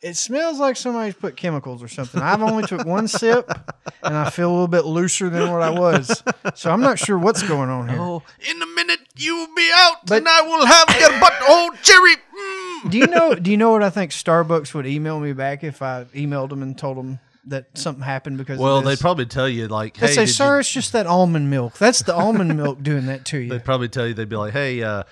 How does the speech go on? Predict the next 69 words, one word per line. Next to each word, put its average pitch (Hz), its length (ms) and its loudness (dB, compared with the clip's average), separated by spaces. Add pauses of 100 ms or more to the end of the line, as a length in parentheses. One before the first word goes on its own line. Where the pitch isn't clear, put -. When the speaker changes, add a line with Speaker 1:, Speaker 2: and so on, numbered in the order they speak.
(280)
Speaker 2:
we 151 140 -2
told 165 300 0
you 123 80 -6
if 92 80 -14
the 104 80 -14
seal 135 260 -4
was 107 100 -4
broken, 101 380 -6
do 110 120 -4
not 98 220 -8
use." 92 460 -10
Speaker 1:
It 311 100 -10
wasn't 254 360 4
broken. 208 400 4
It 180 100 -8
was 180 140 -6
just, 170 400 -8
uh, 151 180 -6
Speaker 2:
Slid 135 300 -4
down 127 120 -2
a 131 40 -4
little 127 140 -6
bit. 135 260 -2 (180)
Speaker 1:
Yeah. 180 320 -6 (840)
Speaker 2:
Kinda 175 100 -2
Speaker 1:
I - 20 2
still 262 220 2
Speaker 2:
like 262 80 4
Speaker 1:
had 262 100 4
to 233 60 2
have 208 220 -2
that 165 180 -2
case 202 340 -4
knife, 143 220 -4
that 156 100 -8
fucking 151 520 -8 (220)
crazy 175 460 -2
knife 170 380 -2
you 147 80 -6
got 131 160 -6
over 131 240 -10
there. 131 80 -8
Speaker 2:
Hey, 135 160 0
if 101 100 -6
the 120 60 -4
Speaker 1:
Are 208 240 4
you - 40 4
Speaker 2:
con- - 20 -4
Speaker 1:
gonna 370 200 2
kill 175 260 0
me 185 200 -4
during 175 300 -4
one 175 120 -4
show 170 300 -4
and 170 80 -4
you 170 80 0
just 180 180 -2
hadn't 180 240 0
Speaker 2:
<laughs> 214 100 0
Speaker 1:
figured 180 220 0
out 165 160 2
which 156 140 -4
show 165 260 -2
it's 147 140 -10
gonna 147 160 -6
be 135 220 -6
Speaker 2:
If 156 40 -6
Speaker 1:
yet? 175 200 -2
Speaker 2:
the, - 180 -6